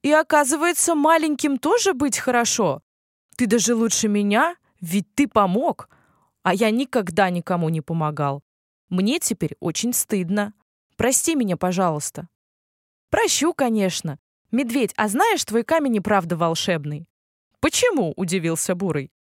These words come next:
"Он дарит дружбу". С тех пор в лесу можно было часто увидеть, как большой медведь катал на спине маленького кузнечика. Они помогали всем зверям и птицам. Где-то нужна помощь Бурова,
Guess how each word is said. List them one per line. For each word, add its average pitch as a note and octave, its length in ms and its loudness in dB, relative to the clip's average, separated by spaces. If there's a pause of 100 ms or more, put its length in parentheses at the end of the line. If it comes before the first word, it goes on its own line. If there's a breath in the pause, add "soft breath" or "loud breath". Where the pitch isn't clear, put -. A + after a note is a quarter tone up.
(420)
"Он E4+ 340 2
дарит F#3 380 0
дружбу". D#3 560 -4 (680)
С - 140 -8
тех - 280 -4
пор G4 320 0 (120)
в F#3+ 100 -6
лесу G#3+ 380 0
можно B3+ 400 0
было A#3 240 0
часто C#4+ 420 -2
увидеть, G3 340 -2
как F3+ 200 -4
большой G3 320 -2
медведь G3 480 -2
катал G3+ 320 -2
на F#3+ 100 0
спине A3+ 400 -4
маленького G#3+ 540 -2
кузнечика. D#3+ 680 -6 (840)
Они C4 220 0
помогали G3 580 0
всем A3+ 340 -2
зверям F#3+ 460 0
и - 20 -2
птицам. D3 560 -8 (460)
Где-то D4 360 -2
нужна B3 360 2
помощь F3 420 -2
Бурова, C4+ 520 -2